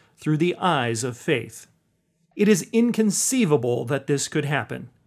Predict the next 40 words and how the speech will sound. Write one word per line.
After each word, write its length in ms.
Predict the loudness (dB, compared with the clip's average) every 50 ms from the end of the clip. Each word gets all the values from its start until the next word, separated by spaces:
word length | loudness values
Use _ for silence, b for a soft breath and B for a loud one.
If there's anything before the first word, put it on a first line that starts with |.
| _ _ _ _ _ _ 0
No 200 | 4 6 6 6
wonder 440 | 6 4 2 4 4 6 6 4
he 200 | 4 4 2 2
accused 500 | 2 2 0 -2 -2 0 0 0 -2 0
them 220 | 0 0 2 2 0
of 140 | 0 0 -2
being 280 | -2 0 0 0 -2 -4
under 360 | -2 -2 0 0 0 -2 -2
the 120 | -2 -4
spell 400 | -4 -4 -4 -4 -2 0 0 0
of 120 | 0 -2 -4
witchcraft, 840 | -2 -2 -2 -2 -2 -4 -8 -6 -6 -6 -6 -8 -12 -18 -20 -20 _ _ _ _ _ _ _ -4
to 120 | -4 -4
Christian 580 | -4 -2 -2 -2 0 0 -2 -2 -2 0 0 0
Zionism, 800 | 0 0 0 0 0 -2 -2 -4 -4 -6 -8 -10 -12 -14 -16 _ _ _ _ _ _ _ _ -8
the 160 | -4 -2 -2 0
witch. 540 | 0 -2 -4 -4 -6 -12 -12 -14 -14 -14 _ _ _ _ _ _ _ _ _ _ _ _ _ _ -2
No 220 | 2 4 4 4 6
one 260 | 6 6 4 4 2
in 140 | 0 -2 -2
the 80 | -2
world 380 | 0 2 2 2 2 2 2 0
of 100 | -2 -2
Christian 460 | 0 -2 -2 -2 -2 -2 0 0 0
Zionism 580 | 0 0 0 2 2 2 0 0 0 0 -2 -2
today 400 | -2 -2 0 0 0 0 -4 -4
could 200 | -4 -4 -4 -2
hold 280 | 0 0 2 4 4
a 80 | 2 2
candle 480 | 0 0 -2 0 0 0 0 -2 -4
to 220 | -4 -6 -6 -8 -6
Saint 420 | -4 -2 0 0 0 0 0 -4
Paul 400 | 0 2 4 6 6 6 4 2
when 160 | 2 2 2
it 140 | 0 0 -2
comes 320 | -2 -4 -2 -2 -2 -4 -4
to 160 | -4 -4 -4
zeal 640 | -2 -2 0 0 0 2 2 2 2 2 0 -2 -2
and 220 | -2 -2 0 0
dedication 800 | 2 2 2 2 0 0 2 2 2 2 2 0 -2 -2 -4 -4